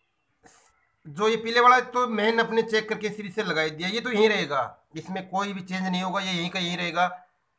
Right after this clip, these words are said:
लेकिन जब ये दो तार अपने जोड़े हैं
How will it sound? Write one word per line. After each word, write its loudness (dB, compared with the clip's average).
लेकिन -4
जब 4
ये -2
दो 4
तार 10
अपने 0
जोड़े 0
हैं -6